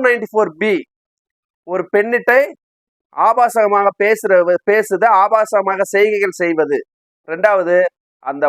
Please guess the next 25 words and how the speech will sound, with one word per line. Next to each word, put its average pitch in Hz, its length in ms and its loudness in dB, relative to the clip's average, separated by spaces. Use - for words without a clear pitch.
வன்கொடுமை 247 540 0
தடுப்பு 202 220 -2
சட்டம் 180 320 -2
என்று 170 200 -8
சொல்லக்கூடிய 160 540 0
The 151 160 -6
Prohibition 226 480 0
of 202 100 0
Harassment 226 640 0
of 165 60 -4
Women 262 260 2
Act 190 240 -8
டூ 233 60 -10
தௌசண்ட் 208 360 0
டூ, 254 100 -8
அந்த 139 100 -8
for 220 200 4
of 214 140 0
women 214 220 -2
harassment 196 420 -4
என்று 165 160 -12
சொல்லக்கூடிய 160 420 -2
அந்த 160 140 0
ஆக்ட்ல 170 300 -4
ஒரு 180 160 0